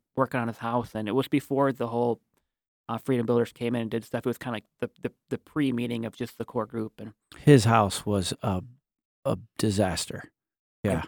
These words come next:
Speaker 1: it was like a trailer.
Speaker 2: In-,
Speaker 1: It was
Speaker 2: incredibly poor guy.
Speaker 1: Yeah, it was
Speaker 2: Yeah,
Speaker 1: on
Speaker 2: sure.
Speaker 1: these steel girders and stuff, and there wasn't really a whole floor there and whatnot. And so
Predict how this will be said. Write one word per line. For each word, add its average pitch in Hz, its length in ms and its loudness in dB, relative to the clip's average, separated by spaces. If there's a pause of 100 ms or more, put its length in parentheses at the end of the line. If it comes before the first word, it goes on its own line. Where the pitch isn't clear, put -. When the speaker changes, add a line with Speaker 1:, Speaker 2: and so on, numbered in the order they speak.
(100)
Speaker 1:
it - 40 -4
was 131 80 0
like 123 100 2
a 117 40 -2
trailer. 120 340 2
Speaker 2:
In-, 120 100 8
Speaker 1:
It - 20 2
was 123 80 2
Speaker 2:
incredibly 123 640 8
poor 95 260 2
guy. - 420 -4
Speaker 1:
Yeah, 117 220 -4
it - 80 -6
was 123 80 4
Speaker 2:
Yeah, 135 80 6
Speaker 1:
on 135 80 4
Speaker 2:
sure. 127 80 2
Speaker 1:
these 110 80 -8
steel 131 240 0
girders 117 400 -2
and 113 80 -10
stuff, 113 260 -2
and 113 120 -6
there 110 80 -2
wasn't 117 280 -2 (120)
really 113 200 -6
a - 80 -12
whole 110 180 -12
floor 113 360 -8
there 110 200 -10
and 110 140 -14
whatnot. 107 360 -12
And 127 80 -14
so 127 220 0